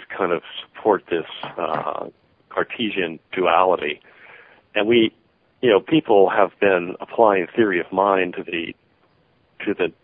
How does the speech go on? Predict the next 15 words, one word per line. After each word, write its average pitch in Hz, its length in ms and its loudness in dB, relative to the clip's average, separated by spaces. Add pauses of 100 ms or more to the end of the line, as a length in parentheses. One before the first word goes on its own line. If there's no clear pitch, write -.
(120)
to 101 60 -6
the 87 100 -8
non-biological 85 920 4
world 82 340 -2
as 73 140 -8
well, 90 460 -2 (100)
you 90 80 -6
know, 82 80 -4
the 87 80 -2
idea 85 320 -2
of - 120 -8
gods, 92 520 0 (880)
um, 78 460 -2 (200)
being 90 200 0
angry 85 580 -6